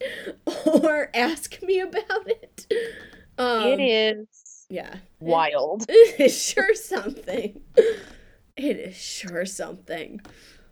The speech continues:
Speaker 1: Um, yeah.
Speaker 2: Uh, you can find me on Twitter and Instagram at Magical Martha. Um,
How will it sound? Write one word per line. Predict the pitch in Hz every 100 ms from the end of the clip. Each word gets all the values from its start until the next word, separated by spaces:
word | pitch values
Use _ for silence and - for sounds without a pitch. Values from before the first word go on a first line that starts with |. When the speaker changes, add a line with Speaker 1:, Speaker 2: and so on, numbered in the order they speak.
| _ -
Speaker 1:
Um, | 208 180 165 - 196 _ _ _ - -
yeah. | - - _ _ _ _ _ - - _ _ _ _ _ -
Speaker 2:
Uh, | 220 214 202
you | 226 311
can | 339 254
find | 247 214 208
me | 247 349
on | 320 185 185 196 196
Twitter | - 214 196 190 170
and | 196 190
Instagram | 190 196 202 180 202
at | 208 202 - -
Magical | 175 180 220
Martha. | 160 143 139 _ _ 294 294 _ _ _ _ _ _ -
Um, | 208 196 196 202 202 202